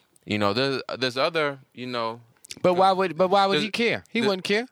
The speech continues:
Speaker 1: there's other comparative organizations that, you know, gave you, gave people health insurance for a whole year
Speaker 2: Yeah.
Speaker 1: as severance, especially this is a multi-million dollar company, less than a hundred employees.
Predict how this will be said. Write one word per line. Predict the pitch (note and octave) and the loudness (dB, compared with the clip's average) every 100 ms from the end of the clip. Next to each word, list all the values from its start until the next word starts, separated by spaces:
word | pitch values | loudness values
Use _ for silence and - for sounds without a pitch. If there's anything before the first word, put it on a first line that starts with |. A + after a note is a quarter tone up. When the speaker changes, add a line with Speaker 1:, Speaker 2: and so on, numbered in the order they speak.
| - | -6
Speaker 1:
there's | B2 | 0
other | D3+ D3 | 0 0
comparative | C#3 B2 C3+ C3+ B2 A#2+ | -4 -4 0 2 0 0
organizations | A#2+ A#2 G#2 A#2 A#2+ G#2+ F#2+ | -2 -2 -2 -2 -2 -4 -4
that, | G2 F2+ - | -2 -2 -4
you | G#2 | -8
know, | F#2 E2+ D2+ E2 F2 | -6 -8 -10 -12 -4
gave | G#2+ G#2 | -4 -4
you, | G#2 - F#2 | -10 -12 -4
gave | G#2+ G#2 | -4 -4
people | - A2 F#2+ F#2 | -8 -10 -10 -4
health | G#2+ G#2 | -4 -6
insurance | G2 G#2+ F#2 | -6 -4 -4
for | - G2 | -2 -2
a | G2 | 0
whole | G#2+ | 0
year | F#2+ G2+ A#2 E2 - _ _ - | -2 -2 -2 -4 -10 _ _ -10
Speaker 2:
Yeah. | G2+ D#2 - - | -8 -8 -12 -2
Speaker 1:
as | F#2 F#2+ | -2 0
severance, | - G2+ E2+ - F#2 | -2 -2 -4 -6 -6
especially | G2 B2+ A#2 | -4 -4 -4
this | A2+ | -4
is | G2+ | -2
a | |
multi-million | F#2+ G#2 G2+ G2+ G2+ G2 | -2 -2 -2 -2 -4 -2
dollar | G2+ F#2+ F#2 - | 0 0 -4 -4
company, | A2 G#2+ A2 G#2 | -4 -2 -4 -2
less | G2 G2 | -2 -2
than | F2+ | -2
a | |
hundred | G#2 G#2+ F#2+ | -2 -2 -4
employees. | - A#2 A2 A2+ A#2 - | -4 -2 -2 -4 -6 -10